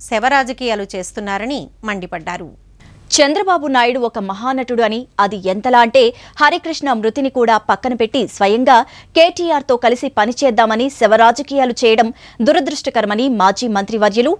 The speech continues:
Speaker 2: దాడి వీరభద్రరావు అన్నారు. విశాఖలోని వైకాపా పార్టీ కార్యాలయంలో ఏర్పాటు చేసిన విలేకరుల సమావేశంలో ఆయన మాట్లాడారు. కాపురం ఒకరితో చేస్తూ మరొకరితో సహజీవనం చేసినట్లుగా రాష్ట్ర ముఖ్యమంత్రి చంద్రబాబు నాయుడు ఉన్నారని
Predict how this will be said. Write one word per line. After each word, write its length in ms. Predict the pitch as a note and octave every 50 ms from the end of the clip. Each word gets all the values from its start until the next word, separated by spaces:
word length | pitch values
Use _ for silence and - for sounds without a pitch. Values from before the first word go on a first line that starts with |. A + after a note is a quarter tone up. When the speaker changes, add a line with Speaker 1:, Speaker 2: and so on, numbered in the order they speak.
| -
Speaker 2:
దాడి 260 | G3 G#3 G3+ G#3 G3+
వీరభద్రరావు 640 | F#3 F3+ G#3+ B3+ D4 C4 C4+ F#3+ G3 G3 G3 F#3+ F#3
అన్నారు. 260 | F3 E3 E3+ E3+ D#3+ - _ _ _ - - - -
విశాఖలోని 580 | A3 C4+ D4 D4 G4 F#4 F4 E4+ D#4 C#4+ C4 B3+
వైకాపా 460 | G3+ G#3+ A3 A#3 - C#4 B3+ - B3
పార్టీ 400 | A#3+ - A#3 A#3 B3+ B3+ - C#4
కార్యాలయంలో 600 | C4+ - A#3 A3+ A3 A3+ G#3+ G#3+ G#3+ G#3+ A3 A3
ఏర్పాటు 380 | G#3+ G3+ G3 - G#3+ G#3 G3 A3
చేసిన 300 | G#3 - A#3+ A#3 G#3+ F3 - - - - - -
విలేకరుల 460 | A#3 C#4+ D4+ D#4+ E4 - D4 B3+ A3+
సమావేశంలో 800 | G#3 - G#3+ F#3+ G3+ A3+ G#3+ G#3+ G3+ - G#3+ G3+ G#3 B3+ - - -
ఆయన 180 | G#3+ G#3+ G3+
మాట్లాడారు. 500 | F#3+ F#3 F#3 F#3 F3+ - F#3 F3 F3 F3 - _ _ _ - - _ - -
కాపురం 400 | D4 D4+ F4 F4+ G4 F#4+ F4 C4+
ఒకరితో 400 | C#4 C4+ C#4 C4+ B3+ - C4 B3+ B3+ -
చేస్తూ 340 | B3 A#3+ B3 - C4+ A#3+ B3+ -
మరొకరితో 600 | A3 G#3 G3 G#3+ B3 B3+ - C4 B3+ - C4+ D4
సహజీవనం 680 | C#4+ - A#3 A3 A#3+ C4 A3+ C#4 C#4+ C#4+ C#4+ C#4 C4+ B3+ -
చేసినట్లుగా 640 | B3 A#3+ A#3+ B3+ A#3+ A#3+ A#3+ C4 C4+ C#4+ C4 A3+ B3 - - - - - -
రాష్ట్ర 380 | A#3 C4 C#4 D#4 D4+ - - D4+
ముఖ్యమంత్రి 560 | C4 C4 - - C#4+ A#3+ B3 A#3+ A#3+ A#3 G#3+ - A#3+
చంద్రబాబు 400 | G#3+ A3 A3+ G#3+ A3 G#3+ G3+ A3
నాయుడు 300 | G#3+ G#3 G#3 G#3 G3+ G3
ఉన్నారని 580 | F#3 F#3 G3 A3+ B3 A#3+ G#3+ G#3+ G#3+ A#3+ C4